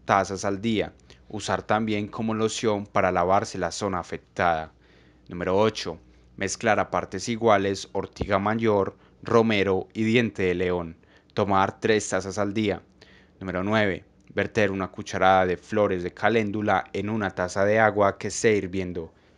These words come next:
Colar, tapar y dejar refrescar. Colocar un paño empapado con esta infusión en la zona afectada para reducir la inflamación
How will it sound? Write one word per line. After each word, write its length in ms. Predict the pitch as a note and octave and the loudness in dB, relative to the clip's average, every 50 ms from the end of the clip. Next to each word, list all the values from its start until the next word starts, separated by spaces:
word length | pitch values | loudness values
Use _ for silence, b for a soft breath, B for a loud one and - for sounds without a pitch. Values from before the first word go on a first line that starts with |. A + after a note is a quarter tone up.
| b b _ | b b _
Colar, 520 | - B2 B2 A#2 A2 G#2 G2+ G2+ G#2 - - _ | 4 6 6 8 6 6 6 4 0 -4 -4 _
tapar 560 | A#2+ A#2 A2+ - A#2 G2+ F#2+ F#2+ F#2 - - | 0 0 2 2 2 4 4 4 2 0 -6
y 80 | G#2+ G#2 | -4 -2
dejar 280 | G#2 G2 F#2+ A2+ A2+ | -2 -2 -2 -2 -2
refrescar. 640 | A2+ G#2 - G2+ F2+ - - - F#2+ F2+ - - - B B B B B B B B - | -4 -4 -4 -6 -8 -6 -2 -2 0 0 -2 -4 -12 B B B B B B B B -4
Colocar 500 | - G#2+ G2+ F#2+ - - A2 G2+ G2+ G#2+ | -2 -2 -2 -2 -2 0 0 0 0 0
un 140 | A2+ A#2 | -4 -6
paño 300 | - - G#2+ G2 F#2+ F2+ | 0 0 2 2 2 -2
empapado 600 | F2+ E2+ - F2+ E2+ - G#2+ F#2+ F#2 F2+ F#2 F#2 | -6 -6 -6 -6 -2 0 2 4 4 4 2 0
con 160 | - - G2 F#2 | -4 -8 -10 -8
esta 220 | F2 - - A2 | -8 -8 -8 -10
infusión 560 | G2+ - B2 A#2 - - A#2+ A2 G#2+ G#2 - - | -8 -6 -6 -6 -4 -2 -2 -2 -2 -4 -8 -8
en 140 | G#2+ G#2+ | -8 -4
la 100 | G2+ F#2+ | -4 -4
zona 340 | - - - A#2 A2 F#2+ F#2 | -4 -4 -4 -4 -2 -2 -2
afectada 760 | F#2 - - A2+ - - - A2+ G2 F#2+ F#2+ F#2 F#2 F#2 - | -2 -2 -4 -6 -8 -2 2 4 4 6 6 4 2 2 0
para 240 | - G2+ F#2+ F#2+ F2+ | 0 2 2 2 2
reducir 600 | F2+ F#2 F2 F2 F2+ F2 - - G#2+ A2 A#2 B2 | 2 0 -2 -2 -2 -4 -6 -6 -4 -4 -4 -2
la 120 | B2+ A2+ G#2 | -4 -4 -4
inflamación 800 | G2 - - G2 F2+ F#2 F#2 F#2 - - B2+ A#2+ A2+ A2+ - | -6 -8 -8 -8 -6 -4 -6 -6 -4 -4 -2 -2 -2 -4 -8